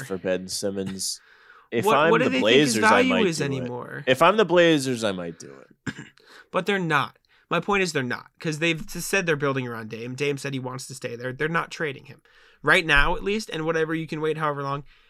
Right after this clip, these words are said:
Speaker 1: And
Speaker 2: Embiid's
Speaker 1: Dame is a
Speaker 2: gotta
Speaker 1: far
Speaker 2: get
Speaker 1: superior player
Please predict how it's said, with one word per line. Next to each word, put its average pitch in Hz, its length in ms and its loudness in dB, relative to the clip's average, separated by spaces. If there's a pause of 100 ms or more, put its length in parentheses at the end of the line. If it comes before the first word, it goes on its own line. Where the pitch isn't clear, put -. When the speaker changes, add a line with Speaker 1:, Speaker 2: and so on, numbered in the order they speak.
(920)
Speaker 1:
And 131 120 2
Speaker 2:
Embiid's 165 60 0
Speaker 1:
Dame 170 240 8
is 120 60 2
a - 20 -6
Speaker 2:
gotta 143 220 6
Speaker 1:
far 135 140 8
Speaker 2:
get 113 100 0
Speaker 1:
superior 95 440 -6 (120)
player 90 400 0